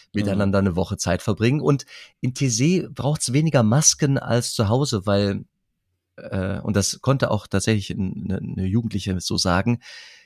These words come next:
Speaker 1: „Ich brauche mich hier nicht zu verstellen, ich sehe die Leute nur hier, wenn ich nicht will, dann auch nie wieder.“ Also <laughs> kann ich mich auch den Menschen so präsentieren und so zumuten, wie ich gerade halt so bin. Und da ist viel Wahrheit drin.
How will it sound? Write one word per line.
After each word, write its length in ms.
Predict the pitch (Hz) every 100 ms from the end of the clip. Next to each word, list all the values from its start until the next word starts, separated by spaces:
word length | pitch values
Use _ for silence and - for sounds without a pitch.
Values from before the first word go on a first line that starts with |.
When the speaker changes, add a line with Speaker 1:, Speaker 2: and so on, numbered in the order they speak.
| _
Speaker 1:
„Ich 160 | - -
brauche 160 | 104
mich 120 | 120 107
hier 100 | 110
nicht 160 | 120
zu 80 | 117
verstellen, 560 | 95 90 - 92 113 113
ich 180 | 87
sehe 120 | - 101
die 80 | 107
Leute 300 | 98 110 101
nur 180 | 98
hier, 480 | 87 87 113 123 110 -
wenn 140 | 95
ich 140 | 98 -
nicht 200 | 85 90
will, 140 | 110
dann 160 | 107 95
auch 140 | 98
nie 200 | 104 87
wieder.“ 400 | 92 117 120 - _ _ _ _ _ _
Also 440 | - 90 101 101 98 _ -
<laughs> 100 | -
kann 180 | - 135
ich 100 | 120
mich 160 | 107
auch 220 | - 123 - - - - -
den 100 | 104
Menschen 340 | 113 123 127
so 180 | 110 117
präsentieren 840 | 123 117 110 98 - 113 117 131
und 140 | 104 104
so 120 | 113
zumuten, 760 | - - 143 120 120 - 135 117
wie 100 | 120
ich 80 |
gerade 220 | - 123 123
halt 140 | 120
so 120 | 113
bin. 320 | 95 143 139 - _ _ - - - _ _
Und 240 | - 92 98
da 80 | 101
ist 200 | 98 -
viel 180 | 107 98
Wahrheit 300 | 98 87 -
drin. 300 | 85 -